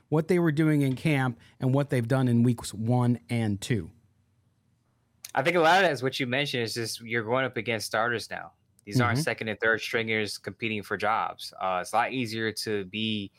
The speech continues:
Speaker 2: turnover free and limit your penalties when you're going against guys who may not be on a roster week one.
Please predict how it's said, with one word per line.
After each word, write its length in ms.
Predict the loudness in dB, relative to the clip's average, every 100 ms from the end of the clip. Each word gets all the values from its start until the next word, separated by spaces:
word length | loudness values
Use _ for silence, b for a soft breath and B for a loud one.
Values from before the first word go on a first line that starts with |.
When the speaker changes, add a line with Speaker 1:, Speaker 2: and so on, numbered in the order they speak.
| b b b _
Speaker 2:
turnover 480 | -4 0 0 0 -2
free 500 | -2 0 2 4 2
and 180 | 0 -2
limit 240 | -4 -4
your 120 | -8 -8
penalties 640 | -6 -6 -6 -8 -8 -8
when 100 | -8
you're 140 | -4
going 160 | -2 -2
against 320 | -2 -4 -2
guys 280 | -2 -2 -2
who 80 | -8
may 140 | -6
not 200 | -4 -4
be 80 | -4
on 120 | -4
a 60 | -2
roster 460 | 2 0 0 -6
week 200 | -8 -10 -14
one. 180 | -18